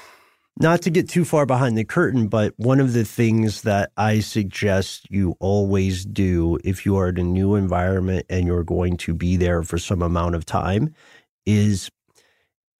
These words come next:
like, a lot of, a lot of people who see themselves as networkers or social climbers mess up because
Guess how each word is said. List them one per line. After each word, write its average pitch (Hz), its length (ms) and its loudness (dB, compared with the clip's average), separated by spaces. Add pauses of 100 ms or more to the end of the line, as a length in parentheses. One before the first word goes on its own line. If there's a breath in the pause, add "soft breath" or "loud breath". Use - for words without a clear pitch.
(440)
like, 156 200 2
a 143 60 2
lot 202 240 4
of, 185 220 0
a 139 100 0
lot 151 220 4
of 160 80 0
people 117 320 0
who 113 80 2
see 113 240 -2
themselves 98 520 0
as 90 140 -2
networkers 90 720 0
or 85 140 -2
social 101 480 0
climbers 82 760 -2
mess 107 400 0
up 90 240 -2 (140)
because 90 600 -2